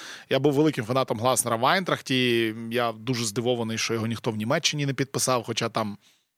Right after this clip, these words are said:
треба якісні тренери. Але Гласнер у нас в Крістал Пелесі дебютував з перемоги три нуль. Е, Вулфс виграли у Шеффілда один нуль. Ну і на трьох матчах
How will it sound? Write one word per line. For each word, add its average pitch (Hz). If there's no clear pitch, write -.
треба 147
якісні 139
тренери. 131
Але 123
Гласнер 120
у 113
нас 113
в -
Крістал 143
Пелесі 214
дебютував 127
з -
перемоги 135
три 160
нуль. 226
Е, 139
Вулфс 165
виграли 143
у 131
Шеффілда 131
один 151
нуль. 262
Ну 214
і 208
на 170
трьох 165
матчах 151